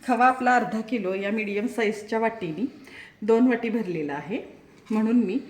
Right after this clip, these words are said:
इथं याच वाटीने अडीच वाटी साखर घेतलेली आहे आणि एक वाटी मैदा घेतलेला आहे.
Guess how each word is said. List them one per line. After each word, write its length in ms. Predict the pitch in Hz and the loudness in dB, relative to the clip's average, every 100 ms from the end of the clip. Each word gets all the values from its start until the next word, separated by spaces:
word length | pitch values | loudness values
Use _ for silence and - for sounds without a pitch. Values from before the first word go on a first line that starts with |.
| - - - | -16 -12 -6
इथं 180 | 202 | 0
याच 280 | 247 240 247 | 2 2 2
वाटीने 340 | 277 240 220 - | -2 -2 -4 -2
अडीच 260 | 214 233 233 | 0 0 0
वाटी 220 | 233 254 | -2 -2
साखर 300 | 277 262 220 | -2 -2 -4
घेतलेली 440 | 185 220 220 170 175 | -2 -4 -4 -8 -6
आहे 100 | 185 | -2
आणि 160 | 277 277 | -2 0
एक 220 | 214 214 | -2 0
वाटी 220 | 233 269 | -4 -2
मैदा 280 | 339 269 190 | -2 0 0
घेतलेला 420 | 196 - 160 147 | 0 -4 -6 -10
आहे. 100 | - | -12